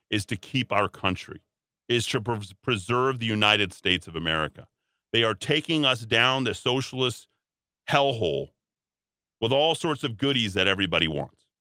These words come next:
Today it's veterans, tomorrow it's, uh, healthcare, the other day it's for the environment. It's all, all stuff that sounds good.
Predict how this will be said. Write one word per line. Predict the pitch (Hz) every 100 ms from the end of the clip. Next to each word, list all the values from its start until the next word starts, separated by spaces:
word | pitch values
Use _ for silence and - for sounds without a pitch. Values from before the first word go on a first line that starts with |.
| _ _ _ _ _ _ _ _ _ _ _ _ -
Today | 120 127
it's | 120 110
veterans, | 120 123 123 120 110
tomorrow | 113 110 113 113 113
it's, | 101 -
uh, | 107 104 98
healthcare, | 117 113 117 110 113
the | 110
other | 120 120
day | 117 113
it's | 110
for | 104
the | 95
environment. | 95 110 113 110 110 101
It's |
all, | 143 156 156
all | 180 180
stuff | - 170
that | 156 135
sounds | 151 143 135
good. | 147